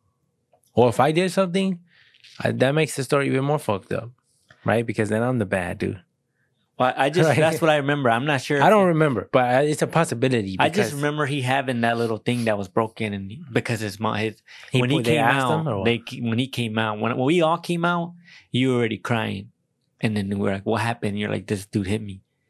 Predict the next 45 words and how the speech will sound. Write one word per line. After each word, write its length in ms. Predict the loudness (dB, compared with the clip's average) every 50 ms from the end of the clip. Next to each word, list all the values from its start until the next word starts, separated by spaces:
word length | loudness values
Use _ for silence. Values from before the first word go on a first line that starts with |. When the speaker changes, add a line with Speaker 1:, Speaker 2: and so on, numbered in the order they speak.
| _ _ _ _ _ _ _ _ _ _
Speaker 2:
and 180 | -2 -2 0 0
then 140 | -2 0 0
it 60 | -2
was 180 | -2 -4 -2 -2
just 200 | -4 -4 -4 -2
awkwardness. 640 | -4 -4 -4 -4 -10 -14 -12 -12 -14 -16 -18 -20 _ _ _ _ _
Speaker 1:
But 120 | -2 0 0
he 120 | 2 2
was 120 | 0 0
choking 300 | 0 -2 -4 -2 -2 -2
the 80 | -2 -2
fuck 340 | -4 -2 0 0 0 0 0 -2
out 120 | 0 0
of 80 | 0 -2
me. 320 | -4 -4 -6 -8 -12 _ _ _ _ _ _ _ _
Speaker 2:
He 220 | _ -2 0 2
was 100 | 2 0
probably 240 | 0 0 0 0 0
just 160 | -2 -4 -4 -2
mad. 340 | -2 -2 -2 -4 -6 -4 -2
I 80 | 0 2
don't 160 | 2 2 2
remember 220 | 0 0 0 2
Speaker 1:
Yeah, 80 | 0 2
Speaker 2:
him 40 | 2
Speaker 1:
but 80 | 0 0
he 100 | 0 2
Speaker 2:
being 100 | 2 2
Speaker 1:
was 140 | 0 0 -2
holding 500 | -2 0 4 4 4 4 4 2 2 2
me 120 | 0 -2
tight 320 | -2 -2 -2 0 0 0 -2
as 60 | -4
shit. 440 | -4 -6 -4 -4 -4 -4 -4 -8 _ _ _ _ _ _ _
Speaker 2:
I 100 | 0 0
don't, 160 | 0 -2 -4 -4 -4
I 100 | -4 -2
don't 180 | -2 -2 -4
know. 140 | -4 -4 -2
Speaker 1:
And 140 | -2 0 0
I, 180 | 0 0 0 -2
I 40 | -2
couldn't 260 | -2 -2 -2 -2 0
get 140 | 0 0 0
out. 320 | 2 0 0 -2 -6 -8